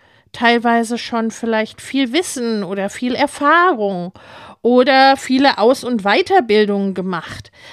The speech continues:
Damit bist du natürlich noch mal schneller. Du bekommst vielleicht auch Anerkennung für deine Vielseitigkeit.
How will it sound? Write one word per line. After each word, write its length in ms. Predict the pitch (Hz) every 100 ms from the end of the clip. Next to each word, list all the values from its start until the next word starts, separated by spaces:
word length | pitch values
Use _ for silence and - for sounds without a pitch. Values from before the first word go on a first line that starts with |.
| -
Damit 320 | 202 226 -
bist 240 | 254 -
du 60 | 359
natürlich 600 | 339 285 - 220 294 -
noch 240 | 180 180 208
mal 300 | 214 247 294
schneller. 520 | - 233 240 202 147
Du 100 | -
bekommst 520 | - - 226 233 -
vielleicht 340 | 247 240 240
auch 100 | 254
Anerkennung 680 | 302 330 453 427 226 196 185
für 220 | - 262
deine 280 | 254 269 285
Vielseitigkeit. 1160 | - 330 294 208 160 - - - 180 180 -